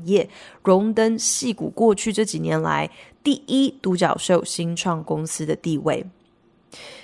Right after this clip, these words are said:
可是我在想，真正的问题其实并不是 Travis Kalanick 他到底有多机车，有多混蛋。毕竟他并不是科技新创界第一个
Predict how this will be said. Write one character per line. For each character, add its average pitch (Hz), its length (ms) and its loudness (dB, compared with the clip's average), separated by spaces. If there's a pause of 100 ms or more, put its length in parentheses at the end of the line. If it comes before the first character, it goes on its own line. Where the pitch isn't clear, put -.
(140)
可 254 100 4
是 349 180 4
我 262 220 4
在 262 160 4
想， - 440 0 (280)
真 359 180 2
正 392 120 2
的 285 100 6
问 247 260 2
题 147 320 -8
其 180 380 -4
实 151 560 -4 (340)
并 277 200 0
不 175 120 2
是 185 200 0
Travis 180 300 -2
Kalanick 180 600 -2 (380)
他 226 180 2
到 226 300 6
底 156 380 -6 (440)
有 165 140 2
多 185 160 6
机 196 200 -4
车， 202 400 2 (160)
有 156 100 -6
多 165 140 2
混 160 260 0
蛋。 196 380 -4 (360)
毕 311 140 4
竟 302 340 4 (360)
他 277 120 8
并 294 160 4
不 185 120 2
是 208 120 2
科 214 160 4
技 208 160 2
新 202 160 -2
创 202 240 2
界 175 280 4 (160)
第 233 200 2
一 226 40 2
个 190 280 4